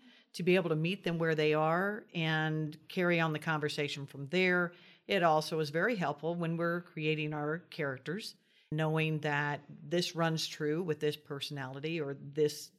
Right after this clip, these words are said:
would never happen with this other personality. But being able to sit across from someone like yourself,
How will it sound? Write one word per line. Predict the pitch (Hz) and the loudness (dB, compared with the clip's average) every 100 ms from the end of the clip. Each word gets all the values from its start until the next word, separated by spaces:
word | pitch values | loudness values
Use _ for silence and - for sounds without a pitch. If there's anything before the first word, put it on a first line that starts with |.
| _ _ | _ _
would | 147 151 151 | -4 0 0
never | 156 156 151 | 0 0 -2
happen | - 175 202 - - - - - - | 0 0 0 -6 -12 -14 -16 -18 -6
with | 165 | -2
this | 147 143 - | -2 -2 0
other | 220 175 | 2 2
personality. | - 120 - 104 78 82 139 180 196 _ _ _ - | 0 -8 -8 -8 -8 -8 -8 -8 -10 _ _ _ -2
But | 165 151 | 0 0
being | 175 190 | 0 0
able | 208 196 160 | 2 0 0
to | |
sit | 151 - 208 | -2 -2 -2
across | 196 - 185 175 | -2 0 0 2
from | - 160 151 147 | -2 -6 -6 -4
someone | - 185 170 | -2 0 0
like | 160 156 | 0 -2
yourself, | 151 135 - 147 131 | -4 -6 -2 -4 -4